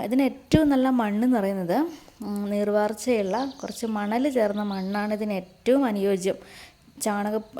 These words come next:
ചകിരിച്ചോറൊന്നും ചേർക്കേണ്ട ആവശ്യമില്ല, ചാണകപ്പൊടി പോലും വേണമെന്നില്ല. ആ, കുറച്ച് മണൽ ചേർന്ന മണ്ണിൽ വെറുതെ നട്ടു കൊടുക്കുകയാണെങ്കിൽ പോലും ഈ ചെടി നല്ലപോലെ പൂക്കൾ തന്ന് ഇതിനേക്കാൾ ഭംഗിയായിട്ട് നിൽക്കുന്നതാണ്. ഇതിപ്പോൾ നമ്മൾ സെയിലിന് വേണ്ടി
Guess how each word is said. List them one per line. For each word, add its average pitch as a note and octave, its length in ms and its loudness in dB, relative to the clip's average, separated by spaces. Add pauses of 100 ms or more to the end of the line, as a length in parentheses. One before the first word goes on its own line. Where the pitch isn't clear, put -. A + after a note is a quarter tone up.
(140)
ചകിരിച്ചോറൊന്നും A3+ 760 2
ചേർക്കേണ്ട A3+ 420 2
ആവശ്യമില്ല, A3 460 2
ചാണകപ്പൊടി G3+ 540 -2
പോലും A3+ 260 0
വേണമെന്നില്ല. G#3+ 500 -2 (520)
ആ, G3+ 40 -4 (200)
കുറച്ച് G#3+ 280 -4 (100)
മണൽ A3 220 0 (120)
ചേർന്ന A3+ 240 2 (100)
മണ്ണിൽ G3+ 260 0 (140)
വെറുതെ G#3 280 0 (180)
നട്ടു A3+ 260 -2
കൊടുക്കുകയാണെങ്കിൽ G3+ 640 -2 (100)
പോലും F#3 300 2 (360)
ഈ - 20 -2 (120)
ചെടി G3 260 -2 (420)
നല്ലപോലെ G3 680 -2
പൂക്കൾ G#3 400 0
തന്ന് G#3 240 -2 (380)
ഇതിനേക്കാൾ A3+ 580 -2 (160)
ഭംഗിയായിട്ട് A3+ 680 0 (520)
നിൽക്കുന്നതാണ്. C4+ 640 2 (100)
ഇതിപ്പോൾ B3+ 380 2
നമ്മൾ D4+ 160 4 (100)
സെയിലിന് C4 360 4
വേണ്ടി C4 140 4